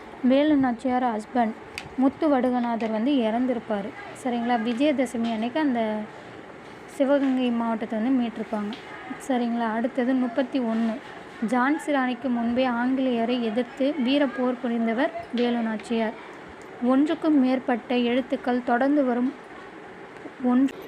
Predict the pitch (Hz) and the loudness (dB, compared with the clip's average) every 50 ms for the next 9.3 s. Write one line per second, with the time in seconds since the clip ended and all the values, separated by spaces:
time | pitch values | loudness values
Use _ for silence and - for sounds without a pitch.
0 | - - 277 254 262 269 254 - 277 254 269 285 277 262 247 - 311 285 330 277 | -6 -2 0 2 2 2 2 2 4 6 6 6 6 6 4 2 0 2 4 4
1 | 254 240 247 254 254 262 254 247 - 240 226 - - 240 220 - 233 220 - - | 4 4 4 4 2 2 0 -4 -6 -8 -8 -8 -8 -8 -6 -6 -6 -8 -6 -6
2 | 226 226 233 269 311 311 262 233 226 247 254 269 294 294 277 302 320 320 - - | -6 -4 -2 0 0 0 0 0 0 2 4 6 6 6 4 4 0 0 -2 -6
3 | - - - - - - - 277 247 247 254 247 240 247 277 262 254 285 339 381 | -14 -16 -16 -16 -10 -4 0 0 2 4 2 2 2 2 2 4 4 4 4 4
4 | 359 311 262 247 247 247 - - 269 269 302 302 311 262 240 240 269 262 - 302 | 2 2 4 4 4 2 2 2 4 4 4 4 4 4 4 4 4 4 4 4
5 | 320 339 311 254 233 240 233 233 233 240 240 269 320 320 302 254 247 247 254 277 | 4 4 4 4 2 2 0 0 0 2 2 4 4 4 4 4 4 4 4 4
6 | 269 - 277 - - 277 262 247 247 233 247 233 247 247 254 247 - 247 - 254 | 4 2 0 2 2 4 4 4 4 4 4 4 2 2 2 0 0 0 0 0
7 | 226 - 254 240 233 - 285 262 240 233 233 254 269 - - 269 247 254 269 277 | 0 0 0 0 0 2 2 4 4 4 4 2 0 0 2 4 6 6 6 6
8 | 262 262 254 262 311 381 415 - - - - - - - - - - - - - | 4 4 2 2 0 -2 -4 -10 -16 -18 -16 -16 -16 -16 -14 -14 -14 -14 -14 -14
9 | - - - 302 294 | -8 -2 2 2 2